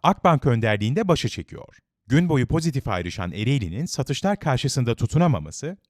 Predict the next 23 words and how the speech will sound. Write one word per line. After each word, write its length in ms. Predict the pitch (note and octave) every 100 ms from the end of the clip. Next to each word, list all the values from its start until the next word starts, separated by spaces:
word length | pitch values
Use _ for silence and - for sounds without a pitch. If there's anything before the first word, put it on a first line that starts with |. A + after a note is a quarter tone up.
| E3+
borsadaki 480 | G#3+ - E3+ -
satışların 500 | D3+ D3 C#3 - E3+
sertleşmesine 800 | A3+ - E3 D#3+ C#3 C#3 - A#2
neden 240 | F#2+ E2+ D#2+
oldu. 280 | D#2+ - - _ _ -
Vestel 440 | F#3+ - F#3+ D#3+
Beyaz 300 | C3+ C3+ B2+
ve 80 | F#2+
Pegasus 580 | - G#2+ D3+ - A2 - -
pozitif 400 | G3 G3+ F#3+ D#3
ayrışan 440 | A2 G2 - F#3 -
az 140 | G3
sayıda 280 | - B3 D3+
hisse 320 | E3+ D#3 -
arasında 400 | F2+ E2 - E2+
yer 120 | E2
alıyor. 340 | D#2 D2 - - _ _ -
Pegasus'taki 680 | C#3 G#3+ E3+ C#3 F#2+ -
artış 500 | D#2 D#2 - - -
bedelsiz 440 | C3 C3+ D#3 - B3
sermaye 540 | - E3 D3 C#3 B2+
artırımla 460 | F2 - F#2 D#2+ D#2+
ilgili. 380 | D#2 D2 E2+